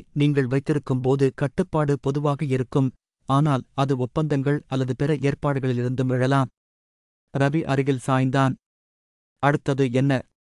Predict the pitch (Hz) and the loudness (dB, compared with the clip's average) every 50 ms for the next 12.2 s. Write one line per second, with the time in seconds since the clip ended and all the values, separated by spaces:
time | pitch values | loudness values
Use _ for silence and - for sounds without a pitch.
0 | _ _ _ _ _ _ _ _ _ _ - 147 151 165 175 165 156 143 131 - | _ _ _ _ _ _ _ _ _ _ 0 2 2 2 4 4 2 0 0 0
1 | - 156 151 185 196 175 147 139 143 151 151 143 139 139 135 135 131 - - 139 | -2 0 2 2 2 2 0 -2 -2 -2 -2 -2 0 0 0 0 0 0 -2 -2
2 | 135 151 165 165 156 156 143 139 123 - 131 123 139 131 139 143 147 131 135 - | 0 0 0 2 0 0 -2 -2 -2 -2 -2 -2 0 0 0 2 2 0 0 -2
3 | - _ _ _ _ _ _ 143 143 147 139 139 139 127 117 - 143 147 147 175 | -8 _ _ _ _ _ _ 0 0 0 2 2 0 0 0 -2 -2 0 2 2
4 | 175 160 151 - - 139 135 151 - - 151 139 143 135 131 120 - 147 139 147 | 2 2 0 -2 -2 -2 -4 -4 -2 -4 -2 0 0 0 0 -2 -2 -2 -2 -2
5 | 156 - - 143 151 143 151 143 135 - 139 135 135 135 - - 135 139 123 - | -2 -2 -2 -2 -2 0 -2 -4 -4 -4 -2 -2 -2 -2 -2 -2 -2 -2 -2 -2
6 | 143 120 131 123 123 123 131 131 - _ - 135 131 131 - 143 135 123 - _ | -4 -2 -2 -2 0 -2 -2 -4 -4 _ -4 -4 -2 -2 0 -2 -2 -2 -4 _
7 | - 131 139 151 - 156 127 123 120 - 139 131 131 131 131 143 139 127 - _ | -4 -2 -2 -2 -4 -4 -4 -4 -4 -4 -2 -2 -2 0 0 0 0 0 -2 _
8 | _ _ _ _ _ _ _ _ _ _ _ _ _ _ _ _ - - - - | _ _ _ _ _ _ _ _ _ _ _ _ _ _ _ _ -2 -2 -2 0
9 | - 220 208 - 180 175 180 - _ _ _ _ _ _ _ - 165 185 196 - | 0 -2 -2 0 -4 -4 -4 -6 _ _ _ _ _ _ _ 2 2 2 2 0
10 | - 185 - 160 147 131 - - _ - 135 143 156 180 185 196 185 175 - 170 | -2 0 2 2 2 2 0 -6 _ -4 0 2 2 2 2 2 2 2 2 0
11 | 160 151 151 139 - - 135 131 - 135 139 135 135 135 139 135 - - 131 135 | 0 0 -4 -4 -2 -2 -4 -2 -2 -4 -4 -2 0 0 0 0 0 0 -2 -2
12 | 135 139 147 131 | 0 0 0 0